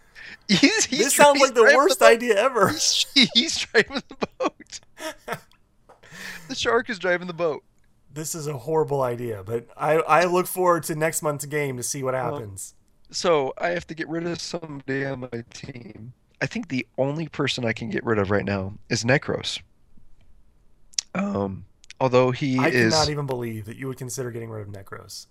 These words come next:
Speaker 1: Um, I gotta, I mean, it's, it's tough. It's tough because Necros,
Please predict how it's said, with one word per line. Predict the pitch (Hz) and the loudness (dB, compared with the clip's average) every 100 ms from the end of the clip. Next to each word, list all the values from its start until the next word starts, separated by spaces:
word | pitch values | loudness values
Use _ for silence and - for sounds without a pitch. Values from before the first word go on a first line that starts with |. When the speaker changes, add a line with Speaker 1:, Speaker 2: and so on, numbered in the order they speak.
| _ _ - _ _ _ _ _ _ - | _ _ -20 _ _ _ _ _ _ 0
Speaker 1:
Um, | 120 117 113 110 110 _ _ - | 4 4 2 -2 -10 _ _ -4
I | 117 120 | 0 4
gotta, | 139 139 - | 4 2 0
I | 120 | -6
mean, | 120 - | -4 -4
it's, | 135 - - | -6 -4 -4
it's | 156 - | -2 -2
tough. | - - 143 113 90 - - - _ | -6 -4 -4 -4 -10 -16 -20 -20 _
It's | - - - | -12 -12 -10
tough | - 156 143 - | -4 -2 -2 -6
because | 123 123 107 | -8 -8 0
Necros, | 127 147 131 120 123 - | 0 2 0 0 -2 -8